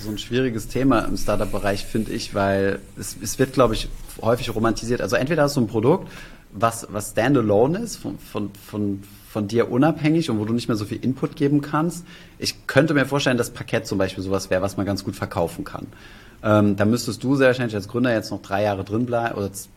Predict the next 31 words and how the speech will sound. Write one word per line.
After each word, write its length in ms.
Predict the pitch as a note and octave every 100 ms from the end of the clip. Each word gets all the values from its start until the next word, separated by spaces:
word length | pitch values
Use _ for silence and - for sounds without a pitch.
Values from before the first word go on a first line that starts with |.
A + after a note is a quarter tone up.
| -
zwei 240 | - G#2
Jahre 180 | A#2 A2
drin 220 | G2 A#2
bleiben, 180 | A#2+ A2
um 80 | G2+
sicher 260 | G2 B2+ A#2
zu 140 | G2+
gehen, 220 | A2 G#2+
dass, 260 | G2+ G2+ - - - - -
dass 200 | F#2+ -
du, 360 | G2 G2 F#2+ G2 - - - - - - - -
dass 100 | G2+
da 100 | G2
nicht 160 | G2
infrastrukturmäßig 840 | - C3 C3+ C3 - C3 B2 A#2 A2
irgendwas 380 | G#2 G#2+ G2+ -
crasht 360 | - G#2+ D3
oder 160 | C#3 B2+
so, 140 | A#2+ B2+
aber 180 | G2
du 120 | G2 G2+
könntest 300 | A#2+ A2 G#2
es, 160 | G2
glaub 180 | - G2+
ich, 160 | G2+ -
relativ 360 | G#2 A2 G#2
gut 180 | - A2
an 100 | G#2+
andere 500 | F#2+ G#2 G2 F2+ - -
Entwickler 440 | F#2 G2+ F#2+ F#2
weiter, 420 | F2+ F#2 F2+ D#2+